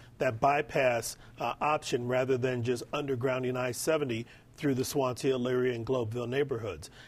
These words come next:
A-, and so meeting with contractors is all well and good. You need to start getting a sense of how, how the project's gotta be funded and what it'll cost and what it'll take. But I think it's a mistake to ignore these neighbors 'cause I think they're beginning to turn public sentiment.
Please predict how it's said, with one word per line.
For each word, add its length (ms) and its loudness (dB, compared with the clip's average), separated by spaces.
A-, 240 -6
and 180 -2
so 160 2
meeting 340 2
with 120 0
contractors 640 -2
is 160 -4
all 180 4
well 240 2
and 160 -6
good. 320 2
You 120 -6
need 180 -2
to 80 -10
start 300 -2
getting 280 0
a 60 -6
sense 400 -2
of 140 -2
how, 320 2
how 160 2
the 80 -2
project's 460 0
gotta 200 2
be 120 -10
funded 440 0
and 80 -2
what 200 -2
it'll 160 -4
cost 400 4
and 80 -4
what 140 2
it'll 160 -4
take. 400 0
But 120 2
I 80 4
think 220 0
it's 140 -4
a 40 0
mistake 480 -2
to 100 2
ignore 280 -2
these 240 -4
neighbors 340 -4
'cause 220 -10
I 100 -4
think 380 -4
they're 120 0
beginning 640 0
to 80 -16
turn 260 0
public 300 -2
sentiment. 420 -2